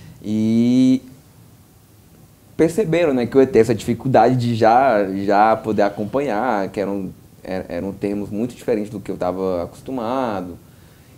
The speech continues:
E, então, comecei na área administrativa do, do, do, do setor, E aos poucos fui fazendo essa transição pra, pra, pra acompanhar as sessões de julgamento,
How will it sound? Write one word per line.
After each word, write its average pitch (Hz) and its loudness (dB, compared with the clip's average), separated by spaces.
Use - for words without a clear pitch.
E, 120 2
então, 139 0
comecei 151 4
na 120 2
área 113 4
administrativa 131 -2
do, 123 -2
do, 92 -6
do, 95 -6
do 98 -6
setor, 139 -2
E 123 2
aos 160 2
poucos 170 0
fui 180 -2
fazendo 170 -4
essa 165 -4
transição 156 -4
pra, 123 -2
pra, 85 -4
pra 101 0
acompanhar 113 -4
as 95 -10
sessões 104 -8
de 101 -10
julgamento, 123 -6